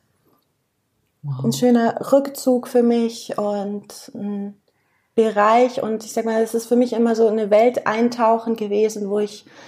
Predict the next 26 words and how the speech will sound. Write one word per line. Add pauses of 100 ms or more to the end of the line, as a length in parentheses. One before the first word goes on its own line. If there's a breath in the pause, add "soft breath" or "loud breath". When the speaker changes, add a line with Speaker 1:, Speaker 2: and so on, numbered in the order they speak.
(140 loud breath)
Speaker 2:
mich
sicher
gefühlt
hab,
geschützt
gefühlt
hab (140)
und
auch
Frieden
empfunden
hab. (720 soft breath)
Ja. (540)
Speaker 1:
Hm,
du
hast
aber
irgendwann (380 loud breath)
entschieden,
es
zu
deinem
Beruf
zu
machen.
Speaker 2:
Ja,